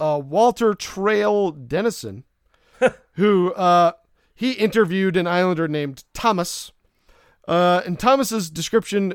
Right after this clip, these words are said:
uh, is largely considered, uh, canon for, uh, what we think of the Nuckelavee today. And you can find the complete transcription on, uh, uh, of that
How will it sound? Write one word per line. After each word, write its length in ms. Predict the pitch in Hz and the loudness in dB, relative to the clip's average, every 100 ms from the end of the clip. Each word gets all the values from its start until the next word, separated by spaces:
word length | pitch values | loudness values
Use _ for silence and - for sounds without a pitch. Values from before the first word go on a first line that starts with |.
| - | -6
uh, 360 | 160 160 160 160 | -4 -2 -2 -4
is 200 | 170 151 | -4 -2
largely 380 | 156 185 156 165 | 6 6 6 0
considered, 580 | 160 156 175 160 156 147 - - | -2 -4 -4 -2 -2 -4 -10 -8
uh, 420 | 147 143 139 135 _ | -6 -4 -6 -10 _
canon 520 | - 190 180 175 165 - _ _ _ | -2 0 0 0 -4 -10 _ _ _
for, 520 | _ - 165 156 156 156 | _ -2 2 4 4 2
uh, 140 | 160 151 | -2 -4
what 320 | 131 135 165 147 | -4 -2 -2 -2
we 120 | 156 | -2
think 160 | 170 | -2
of 80 | 147 | -4
the 80 | 151 | -4
Nuckelavee 460 | 156 151 151 135 123 | -4 -4 -4 -6 -10
today. 420 | 131 151 151 147 _ - | -8 -6 -4 -8 _ -6
And 100 | 208 | -2
you 80 | 294 | 0
can 120 | 254 | 0
find 360 | 240 233 233 175 | 0 0 0 -2
the 120 | 185 | -4
complete 640 | 165 - 185 180 165 _ _ | -4 -4 0 0 -2 _ _
transcription 1000 | - 175 175 170 147 - 175 - 170 156 147 _ _ _ _ _ - | -6 -2 0 -2 -6 -6 -6 -4 -4 -4 -8 _ _ _ _ _ -6
on, 680 | 147 156 156 156 156 151 151 _ | -2 0 2 2 0 -4 -8 _
uh, 460 | 143 143 147 147 143 143 _ _ _ _ _ _ | -6 -2 -2 -2 -4 -10 _ _ _ _ _ _
uh, 180 | 151 143 - | -4 -4 -4
of 220 | 156 151 | -4 0
that 320 | 165 160 - | 0 0 -2